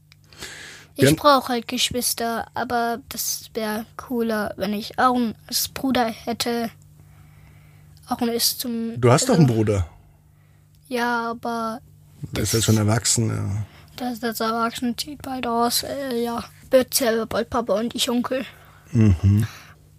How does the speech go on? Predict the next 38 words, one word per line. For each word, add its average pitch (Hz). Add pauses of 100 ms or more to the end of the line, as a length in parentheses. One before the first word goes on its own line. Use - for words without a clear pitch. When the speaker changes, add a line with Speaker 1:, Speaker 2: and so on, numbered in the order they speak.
Speaker 1:
Ich - (160)
würde 254
mich 254
halt 240
freuen, 254
dass 247
ich - (1500)
keine 294
Schwestern 302
hätte, 320
sondern 277
nur 269 (100)
Brüder. 285 (640)
Speaker 2:
Ja, 220
aber 226
das -
kann 185
man 202
sich 170
nicht 175
aussuchen, 104
ne? 107 (180)
Das 135
letzte 208
Mal 196
haben 180
wir 180
über 151
das 135
Tor 151
der 131
Dankbarkeit 156
und 147
das 123
Tor 127
der 123
Wünsche 190
gesprochen. 190